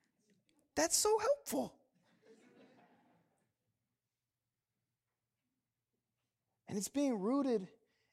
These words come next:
in community. Because we, as we see through the latter half of the New Testament, it is the church.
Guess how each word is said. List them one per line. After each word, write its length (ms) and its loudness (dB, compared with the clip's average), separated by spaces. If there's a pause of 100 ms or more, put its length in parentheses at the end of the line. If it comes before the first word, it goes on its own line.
in 120 -2
community. 640 -4 (1120)
Because 320 -6
we, 160 -6
as 200 -4
we 80 -4
see 300 2
through 140 -6
the 100 0
latter 320 2
half 320 0
of 140 -8
the 80 -2
New 180 -4
Testament, 600 -6
it 80 0
is 140 -4
the 100 -10
church. 800 -8